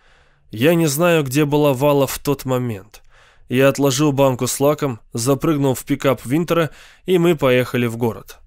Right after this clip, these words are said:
Большая часть отдыхающих уже уехала, но в порту ещё стояло несколько парусных лодок, и в их числе огромная яхта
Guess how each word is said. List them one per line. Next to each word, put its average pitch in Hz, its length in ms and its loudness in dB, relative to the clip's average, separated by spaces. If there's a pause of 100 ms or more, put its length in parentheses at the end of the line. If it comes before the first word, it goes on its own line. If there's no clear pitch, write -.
(220)
Большая 143 480 0
часть 143 300 -2
отдыхающих 127 680 -2
уже 135 260 0
уехала, 147 540 0
но 127 240 2
в - 160 -8
порту 127 480 -2 (380)
ещё 151 420 0
стояло 139 560 2
несколько 127 460 -2
парусных 120 540 -2
лодок, 160 320 0 (300)
и 147 120 2
в 139 100 4
их 185 100 2
числе 175 360 -2
огромная 190 460 2
яхта 123 580 0